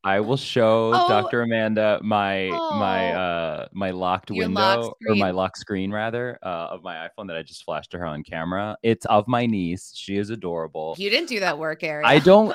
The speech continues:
Speaker 1: I
Speaker 2: <laughs>
Speaker 1: didn't claim to do the work. I didn't say that I birthed her. <laughs> I
Speaker 2: Mm,
Speaker 1: just,
Speaker 2: mm-hmm.
Speaker 1: I just appreciate her from across the country. I don't know, I don't know what
Speaker 2: She's,
Speaker 1: else you want me to
Speaker 2: she's
Speaker 1: say.
Speaker 2: very beautiful. That was a very adorable picture.
Speaker 1: Thank you.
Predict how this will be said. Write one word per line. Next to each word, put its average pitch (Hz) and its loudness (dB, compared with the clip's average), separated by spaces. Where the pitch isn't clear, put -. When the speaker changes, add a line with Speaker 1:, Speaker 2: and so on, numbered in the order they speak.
Speaker 1:
I 165 4
Speaker 2:
<laughs> 156 0
Speaker 1:
didn't 330 0
claim 175 2
to - -6
do 175 2
the 170 0
work. 135 0
I 131 2
didn't 175 2
say 139 -2
that 113 -2
I 110 0
birthed 110 0
her. 95 -6
<laughs> - -14
I 208 -8
Speaker 2:
Mm, 196 -6
Speaker 1:
just, 151 -8
Speaker 2:
mm-hmm. 196 -6
Speaker 1:
I 113 -8
just 131 -14
appreciate 143 -10
her 123 -6
from 127 -4
across 147 -6
the 151 -14
country. - -6
I 113 -4
don't 127 -6
know, 135 -8
I 120 -4
don't 135 -4
know 139 -2
what 135 -4
Speaker 2:
She's, 139 -4
Speaker 1:
else 139 -10
you 135 -8
want 131 -8
me 131 -10
to 131 -12
Speaker 2:
she's 214 -10
Speaker 1:
say. - -10
Speaker 2:
very 180 2
beautiful. 160 -6
That 147 -6
was 143 -12
a 120 -18
very 135 -6
adorable 98 -8
picture. 101 -10
Speaker 1:
Thank 78 -8
you. - -18